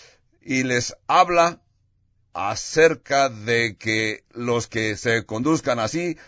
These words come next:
no heredarán el reino de Dios. Cada una de las cartas de Pablo no las escribió a los incrédulos, sino a los creyentes. Pablo se dirige a la iglesia, a los creyentes como tú y yo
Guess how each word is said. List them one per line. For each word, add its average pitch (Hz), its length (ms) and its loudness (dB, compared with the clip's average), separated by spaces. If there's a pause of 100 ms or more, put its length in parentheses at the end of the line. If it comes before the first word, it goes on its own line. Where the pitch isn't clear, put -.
no 139 320 2
heredarán 127 720 2
el 113 260 -2
reino 123 540 -2
de 104 240 -6
Dios. 95 420 -8 (280)
Cada 196 260 4
una 220 160 2
de 196 80 0
las 147 340 2 (140)
cartas 135 580 0
de 117 260 -2
Pablo 139 380 2
no 139 320 -2
las 120 220 -2
escribió 120 360 -6
a - 20 -2
los 117 180 -2
incrédulos, 113 680 -4
sino 107 260 -4
a 98 40 2
los 95 220 -6
creyentes. 104 1040 -2 (320)
Pablo 160 300 6
se 123 160 -2
dirige 131 320 0
a 127 40 6
la 107 120 0
iglesia, 107 720 -2 (200)
a 117 180 2
los 123 160 -2
creyentes 131 580 0
como 110 260 -6
tú 151 300 -6
y 107 180 -6
yo 101 380 -2